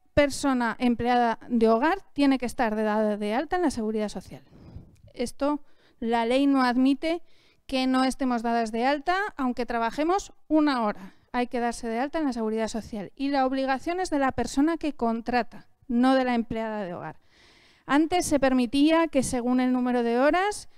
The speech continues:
fuera la empleada de hogar quien se diera de alta. Eso ya no se permite y el empleador o empleadora tiene que dar de alta a su empleada de hogar, independientemente del número de horas que esté trabajando. Y en función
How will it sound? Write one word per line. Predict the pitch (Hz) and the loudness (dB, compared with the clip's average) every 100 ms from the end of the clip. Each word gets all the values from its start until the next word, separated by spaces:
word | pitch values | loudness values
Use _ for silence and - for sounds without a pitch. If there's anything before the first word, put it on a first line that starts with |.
| - - | -20 -10
fuera | 254 254 269 | -2 0 2
la | 269 254 247 240 | 2 2 0 0
empleada | 240 240 240 240 | -2 0 2 2
de | 240 | 2
hogar | 233 294 359 427 - | 2 2 0 -2 -4
quien | 277 254 240 226 | -2 0 2 0
se | 233 | -4
diera | 220 233 226 214 | -2 0 0 -2
de | 202 | -2
alta. | 190 185 202 | -4 -6 -4
Eso | 208 - 208 | -4 -4 -2
ya | 226 233 - | 0 0 0
no | 226 214 208 202 202 | -2 -2 -2 -4 -6
se | 214 | -8
permite | 202 247 339 381 392 381 - | -4 -2 0 0 -2 -4 -6
y | 262 269 - - | -4 -4 -6 -8
el | 233 233 220 | -4 -2 -2
empleador | 214 214 220 247 226 | -4 -4 -2 0 0
o | |
empleadora | 208 220 220 285 359 | -2 -4 -2 -2 -2
tiene | 320 277 254 | -2 -2 0
que | 247 | -2
dar | 220 208 | -2 -2
de | 202 | -4
alta | 208 196 185 | -6 -6 -6
a | |
su | - 208 208 - - _ | -2 -2 -2 -8 -20 _
empleada | - 220 220 226 214 214 | -4 -4 -2 -2 0 0
de | 220 | 0
hogar, | 294 403 - - - _ | 2 0 -2 -12 -20 _
independientemente | 254 247 247 247 285 285 285 294 | -2 -2 0 2 2 4 2 0
del | 294 269 | 2 2
número | 262 254 240 233 | 4 4 2 2
de | 254 | 2
horas | 330 339 | 2 0
que | 247 | -6
esté | - 226 | -10 -12
trabajando. | 208 190 175 - 151 - - - - - _ _ _ _ - - 294 320 | -8 -8 -8 -10 -12 -14 -20 -20 -20 -20 _ _ _ _ -16 -14 -12 -2
Y | 330 | 0
en | 330 269 | 2 0
función | 262 247 - 208 233 | 0 -2 0 0 0